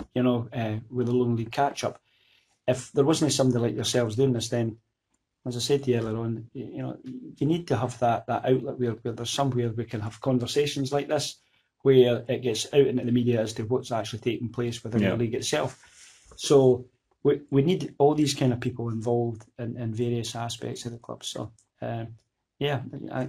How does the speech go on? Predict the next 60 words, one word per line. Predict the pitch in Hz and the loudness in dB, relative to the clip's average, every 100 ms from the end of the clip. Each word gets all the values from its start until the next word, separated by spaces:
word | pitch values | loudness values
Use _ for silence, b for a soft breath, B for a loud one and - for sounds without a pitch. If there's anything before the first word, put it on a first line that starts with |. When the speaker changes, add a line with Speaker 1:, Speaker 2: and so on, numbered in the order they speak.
| 127 | -8
Speaker 1:
I | |
think | 123 131 | -8 -8
you're | 113 | -6
right | 117 | -8
in | 110 | -8
what | 117 | -12
you're | 120 | -14
saying. | 117 120 117 | -10 -8 -6
There's, | 117 | -8
there's | 123 120 127 - | -10 -6 -6 -6
too | - 135 | -4 -2
many | 120 117 113 - - | -2 -4 -6 -16 -14
to, | - - | -14 -8
to, | 117 | -6
to | 110 110 117 | -6 -4 0
mention | 120 127 123 120 113 | 2 2 0 -6 -2
and | - | 8
Speaker 2:
Yeah, | 107 101 | 10 10
Speaker 1:
name. | 131 139 131 | 8 8 6
Speaker 2:
definitely, | 107 104 101 95 95 | 6 4 2 0 2
Speaker 1:
You | 123 | 4
know, | 131 | 6
Speaker 2:
yeah. | 127 | 8
Speaker 1:
with | 127 | 8
any, | 131 143 131 - | 6 6 4 2
eh, | 131 127 | -4 -2
with | 120 | -4
any | 123 131 127 | -2 0 0
club, | 127 120 110 | -2 -8 -10
you | |
just, | 117 123 - - | -4 -4 -4 -6
you, | 123 135 | -8 -4
I | |
wouldn't | 123 127 123 | -2 0 2
like | 120 | 0
to | 120 | -2
sit | 113 120 127 | -4 -4 -4
down | 117 | -4
and | 117 | -4
say | 107 117 110 - _ _ _ _ _ _ _ _ _ - | -6 -8 -8 -12 _ _ _ _ _ _ _ _ _ -2
how | - | 2
many | - 123 - | 8 8 10
people | 131 123 | 8 6
there | 117 | 2
are | 110 107 - - | 0 -2 -6 -6
that, | 117 | 0
that | - 123 | 2 4
make | 135 123 | 4 2
sure | 131 131 | 0 0
that | 120 - | -4 -6
clubs | 120 110 117 | -6 -2 -2
run. | 113 113 b b b b | -2 -6 b b b b
And, | 139 135 135 | 4 4 4
and | 143 135 | 2 4
I, | 131 135 - _ - - | 4 2 -14 _ -20 -18
what | 190 190 196 | -12 2 4
I'll | - | 6
maybe | 151 156 | 6 4
highlight | 131 143 131 123 123 | 4 4 6 2 0
on | - 131 123 117 | 0 2 4 2